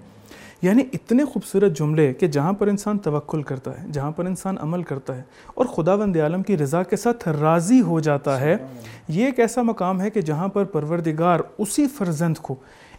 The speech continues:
Speaker 1: اتنا، اتنا احترام اور اتنی الطاف عطا کرتا ہے کہ کہتا ہے کہ ہاں یہ ابراہیم اور اسماعیل مل کر اب میرے گھر کی بنیاد رکھیں گے، کہ خداوند عالم خود قرآن میں ذکر کرتا ہے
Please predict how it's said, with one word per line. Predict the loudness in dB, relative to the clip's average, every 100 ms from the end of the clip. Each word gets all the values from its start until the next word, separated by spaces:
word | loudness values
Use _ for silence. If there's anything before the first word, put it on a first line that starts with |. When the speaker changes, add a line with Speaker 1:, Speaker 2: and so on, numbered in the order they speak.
| -2
Speaker 1:
اتنا، | -2 0 -2 2 6 6 6 2 -2
اتنا | -6 -2 0
احترام | 2 -2 -2 -2 0
اور | 0
اتنی | 0 0 0 0
الطاف | -2 0 0 0
عطا | -2 -2
کرتا | -2 -2 0
ہے | 0 0
کہ | -2
کہتا | -4 -2 0
ہے | 2
کہ | 0
ہاں | 0 0 0
یہ | 2 2 4
ابراہیم | 2 2 0 2 4
اور | 2 0
اسماعیل | -6 0 4 4 4
مل | 6 6 6 4
کر | 6 4 4 -4 -20 -20 -2
اب | -2 2
میرے | 2 4 2
گھر | 0 0
کی | 0
بنیاد | 0 2 2 2
رکھیں | -2 -2 -4
گے، | -4 -8 -12 -20 -18 -6 0
کہ | 2
خداوند | 6 6 6 6
عالم | 6 4
خود | 2 4
قرآن | 4 6
میں | 6
ذکر | 6 4 2
کرتا | 2 2 2
ہے | 2